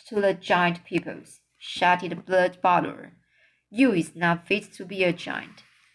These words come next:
You is a squinky little squeedler. You is a peebles little pig squeak. You is a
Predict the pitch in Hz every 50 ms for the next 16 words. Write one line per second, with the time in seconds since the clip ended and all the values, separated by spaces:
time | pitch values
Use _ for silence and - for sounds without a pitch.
0 | _ - 254 277 262 202 202 180 175 - 185 175 175 - - - - - - _
1 | _ - 254 285 294 285 262 277 - 262 247 233 214 202 196 185 190 190 190 190
2 | - - - - _ _ - 285 311 302 - 233 180 156 147 - - - - -
3 | _ _ _ _ _ _ _ _ - 220 233 220 214 196 180 - - 180 170 175
4 | - _ _ _ _ - - 311 294 247 254 247 233 220 208 196 190 196 190 190
5 | 190 185 175 175 - _ _ - - 277 294 285 - - - - - - - 175
6 | 139 - - _ - _ _ _ _ _ _ _ _ _ - 285 277 269 262 262
7 | 226 247 240 208 -